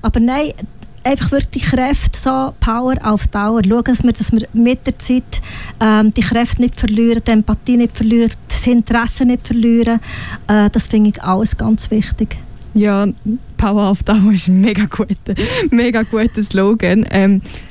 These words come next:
Speaker 2: da kommt bei mir mega fest auf. Also ich bin mega froh drum und ich finde es absolut richtig, ähm, wie solidarisch, dass, ähm, der Rest von Europa gerade mit, ähm,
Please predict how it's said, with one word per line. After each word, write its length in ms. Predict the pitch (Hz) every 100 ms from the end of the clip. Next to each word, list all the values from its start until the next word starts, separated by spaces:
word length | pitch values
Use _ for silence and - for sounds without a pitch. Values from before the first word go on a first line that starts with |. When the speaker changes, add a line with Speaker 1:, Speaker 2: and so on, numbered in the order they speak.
| -
Speaker 2:
da 100 | -
kommt 360 | 233 233 170 -
bei 120 | 226
mir 180 | 220 226
mega 260 | 214 208 240
fest 280 | 247 233
auf. 180 | - 202
Also 320 | 208 214 190 -
ich 120 | - -
bin 260 | 226 208 - - - - - - - - -
mega 440 | 214 214 226 247 254
froh 240 | 208 202
drum 260 | 208 190 190
und 140 | 196
ich 80 | 202
finde 160 | 214 -
es 80 | -
absolut 440 | 202 - 214 208
richtig, 500 | 185 214 - 220 202 -
ähm, 300 | 190 185 170
wie 120 | 208
solidarisch, 640 | 214 202 208 185 196 208 -
dass, 260 | 208 - - - - - - -
ähm, 440 | 202 196 190 190
der 120 | 180
Rest 240 | 175 190 -
von 120 | -
Europa 420 | 190 185 180 202
gerade 260 | 196 185 190
mit, 100 | 190 -
ähm, 260 | - 185